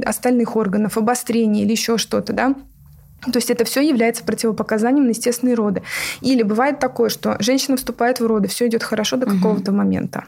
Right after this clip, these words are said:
Speaker 1: А потом возникает экстренная ситуация, при которой начинает страдать малыш. То есть чаще всего мы это видим по изменению частоты сердечных сокращений или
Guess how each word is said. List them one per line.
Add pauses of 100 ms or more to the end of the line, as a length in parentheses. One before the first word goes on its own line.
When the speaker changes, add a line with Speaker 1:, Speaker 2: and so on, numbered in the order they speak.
(680)
Speaker 1:
А
потом
возникает
экстренная
ситуация,
при
которой
начинает
страдать
малыш.
То
есть
чаще
всего
мы
это
видим
по
изменению
частоты
сердечных
сокращений
или